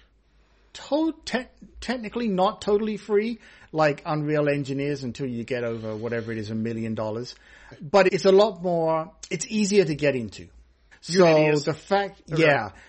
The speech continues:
Speaker 1: the fact that y-, they essentially said, uh, let me check my note here, that Unity sits on top of the Reality, did they, yeah, the Reality Kit. Unity can sit on top of that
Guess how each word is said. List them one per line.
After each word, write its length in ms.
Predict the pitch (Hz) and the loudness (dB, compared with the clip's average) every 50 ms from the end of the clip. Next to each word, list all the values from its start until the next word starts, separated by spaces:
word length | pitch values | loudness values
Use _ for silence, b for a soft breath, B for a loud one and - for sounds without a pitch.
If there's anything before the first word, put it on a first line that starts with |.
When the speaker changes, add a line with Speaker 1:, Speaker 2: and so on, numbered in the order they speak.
| B B B - | B B B -4
Speaker 1:
the 100 | 175 165 | -4 -4
fact 420 | - - - 202 208 214 208 214 | -2 2 4 4 4 4 2 0
that 140 | 208 202 208 196 - - | 0 0 0 0 -4 -12
y-, 180 | 170 151 147 156 156 | -14 -12 -10 -8 -2
they 160 | 143 147 147 | 0 2 2
essentially 460 | 151 147 - 190 170 - 170 170 156 | 2 2 0 -2 -2 -4 -6 -8 -8
said, 440 | 151 - - 160 151 156 156 156 151 - - | -8 -4 -4 -2 0 0 -2 -4 -6 -8 -8
uh, 60 | 131 | -8
let 100 | 135 135 | -6 -6
me 80 | 139 127 | -6 -8
check 200 | - 156 139 143 | -8 -8 -8 -8
my 120 | 135 127 | -8 -6
note 220 | 131 135 139 143 123 | -4 -4 -4 -4 -2
here, 260 | 135 139 143 139 139 B B B B B B | -2 -2 -2 -2 -4 B B B B B B
that 220 | 143 160 175 175 | -4 -4 -4 -4
Unity 680 | 151 143 160 214 262 254 214 202 185 180 175 170 165 147 | -6 -4 -2 -2 0 2 2 2 0 0 -4 -4 -8 -10
sits 580 | - - - - 214 208 202 202 - - - - | -12 -12 -4 -2 0 0 -2 -4 -10 -20 -18 -12
on 400 | - 165 156 147 147 147 151 151 | -8 -4 -2 -2 -2 -2 -4 -8
top 400 | - - - 233 269 262 262 - | -12 -8 -4 -4 -4 -4 -4 -4
of 400 | 156 131 117 120 131 139 151 - _ _ - | -4 -4 -2 -4 -6 -8 -10 -20 _ _ -12
the 140 | - 143 143 | -6 -4 -4
Reality, 880 | 135 131 143 147 151 151 156 160 165 165 156 156 147 147 143 143 143 156 151 - - _ _ _ _ - | -4 -4 -4 -2 0 0 2 0 0 -2 -2 -4 -4 -4 -6 -8 -10 -12 -16 -20 -20 _ _ _ _ -20
did 140 | 135 - 156 | -16 -12 -8
they, 140 | 180 185 185 156 | -8 -8 -6 -2
yeah, 200 | 170 185 165 135 | 0 2 2 2
the 100 | 120 135 | 2 -2
Reality 540 | 135 143 143 147 151 156 175 185 185 196 190 | -4 -2 -2 0 0 0 0 -2 -2 -4 -6
Kit. 360 | 196 - - 220 240 254 - b b b b b b b b | -8 -4 -4 -2 -2 -4 -6 b b b b b b b b
Unity 460 | 156 175 196 196 190 185 175 180 165 | -2 -2 0 0 0 0 -2 -4 -6
can 160 | 147 156 151 | -6 -8 -8
sit 300 | 147 - - 208 196 170 | -8 -6 -4 -4 -4 -4
on 140 | 147 139 135 | -4 -8 -8
top 300 | - - 160 165 160 - | -8 -4 -4 -4 -2 -2
of 140 | 202 190 196 | -6 -6 -6
that 280 | 220 220 226 233 240 | -8 -8 -8 -10 -12